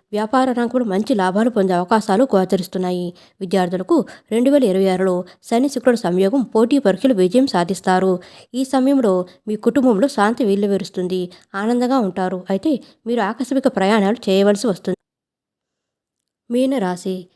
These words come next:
మీనరాశి వారికి శని శుక్రుల సంయోగం చాలా సానుకూలంగా ఉంటుంది. ఈ కలయిక మీ లగ్నం ఇంట్లో ఏర్పడుతుంది. దాంతో గౌరవం, ప్రతిష్ట పెరుగుతాయి. సామాజికంగా గుర్తింపు సాధిస్తారు. వ్యాపార విస్తరణ సాధ్యపడుతుంది. కొత్త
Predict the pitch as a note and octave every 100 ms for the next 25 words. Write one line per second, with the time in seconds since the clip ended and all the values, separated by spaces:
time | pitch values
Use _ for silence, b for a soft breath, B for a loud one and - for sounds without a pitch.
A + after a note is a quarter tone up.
0 | _ G#3+ A3 A3 F#3+ F#3 F#3 F3+ G3 F4
1 | A3+ B _ - A#3+ C#4+ D#4+ G#3+ A3+ A3+
2 | A3 F#3 A3 F#3+ A#3 - - G3+ A3 D4+
3 | A3 G3 A3 A3+ G3+ F#3 B3 B3 F#3 F#3
4 | F3+ F3+ F3+ B - B3 C#4 G#3+ A3+ C4
5 | F#3+ F3+ F3+ B - A3+ G3+ F#3 G3 C#4+
6 | G#3+ F3 C#4 F#3+ F#3 G3 F#3+ F#3 F#3 F#3
7 | F#3 B _ G3+ F#3+ C#4 A3 G3+ G#3+ G3
8 | A#3+ G3+ F#3+ A3 - B3+ A3+ G3+ G3+ F#3+
9 | F3+ F#3 F3+ B _ - A3 B3+ C#4+ C#4
10 | - G3 B3+ A#3 G3 A#3 G3 C#4+ G3 F#3
11 | F#3+ - F#3+ F#3+ F#3 F3+ B _ A3 A3+
12 | A#3+ C4 C4 G3+ - G3+ C4+ F#3+ F#3+ G#3+
13 | G3+ F#3+ G3 F3+ F#3 F#3 B B - A#3+